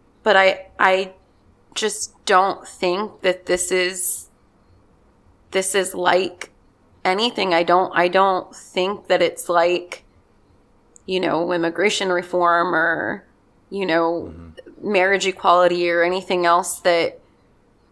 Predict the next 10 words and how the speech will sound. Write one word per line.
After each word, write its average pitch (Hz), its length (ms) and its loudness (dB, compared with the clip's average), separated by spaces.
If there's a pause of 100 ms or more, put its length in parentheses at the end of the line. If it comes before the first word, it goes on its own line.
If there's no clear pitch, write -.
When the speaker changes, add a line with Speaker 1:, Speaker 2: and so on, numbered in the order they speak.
(460)
Speaker 1:
that, 185 180 4
uh, 175 1120 6 (640)
yeah, 220 180 4
just - 300 -4
considering 240 640 2
what 202 180 0
the 202 60 -6
starting 180 460 0
point - 340 -8
is, - 500 -8